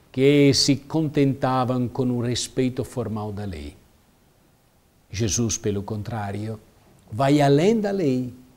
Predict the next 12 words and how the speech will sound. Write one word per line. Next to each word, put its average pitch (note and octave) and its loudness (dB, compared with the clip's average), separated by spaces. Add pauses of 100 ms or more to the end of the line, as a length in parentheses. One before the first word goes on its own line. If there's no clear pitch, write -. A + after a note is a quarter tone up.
(380)
A B2+ -2
sua F3 6
partilha G3+ 8
da F#3 8
mesa E3 6
com C#3+ 0
aqueles D#3+ 4
que D#3 4
a C#3+ 8
lei D3 6
considerava C#3+ 2
pecadores D3 0